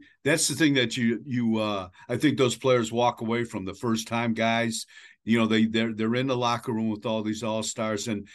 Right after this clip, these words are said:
and they see, you know, what it takes to get there, you know, and I think they come away,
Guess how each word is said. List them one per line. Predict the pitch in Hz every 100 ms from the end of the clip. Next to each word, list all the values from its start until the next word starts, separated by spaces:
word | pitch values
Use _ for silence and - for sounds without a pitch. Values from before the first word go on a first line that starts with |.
| - -
and | 110
they | 131
see, | 127 - 147 160 143 113 - - _ -
you | 113
know, | 113 110 104 104 - _ _
what | 104 135
it | 123
takes | 107 143 131 -
to | 113
get | 110 123 131
there, | 98 85 85
you | 92
know, | 101 104
and | 107
I |
think | 104 127 123
they | 117
come | 113 123 113
away, | 110 117 123 113